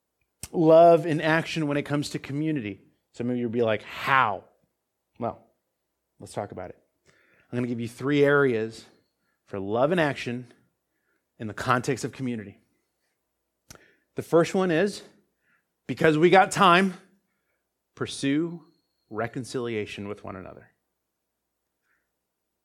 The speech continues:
This isn't the time, I don't think there ever has been, where the church hides. If we're going to love one another well, as John says in the last verse, not only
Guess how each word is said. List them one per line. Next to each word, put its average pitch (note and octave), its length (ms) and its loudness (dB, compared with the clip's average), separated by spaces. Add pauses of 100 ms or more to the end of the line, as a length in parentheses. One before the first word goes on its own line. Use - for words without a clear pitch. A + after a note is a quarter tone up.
This C3 280 -6 (160)
isn't D3+ 360 0
the C#3 80 -2
time, A#2+ 640 -6 (640)
I - 20 -12
don't A#2+ 120 -10
think A#2+ 120 -8
there A#2 240 -2
ever B2 160 4
has C#3 340 0
been, G2+ 300 -8 (320)
where B2 160 -6
the A2+ 100 -8
church - 600 -8 (160)
hides. - 640 -6 (1700)
If D#3+ 180 -2
we're E3+ 260 -2
going E3+ 320 -2
to C#3 440 -4 (180)
love C#3 720 4
one B2 380 -6
another B2+ 360 -4
well, G#2+ 600 -2
as A2 180 -8
John B2+ 320 -2
says A#2+ 300 0
in A2+ 60 -6
the G#2+ 80 -4
last A2+ 360 -4
verse, A#2 340 -4
not B2+ 200 -4
only B2+ 560 -4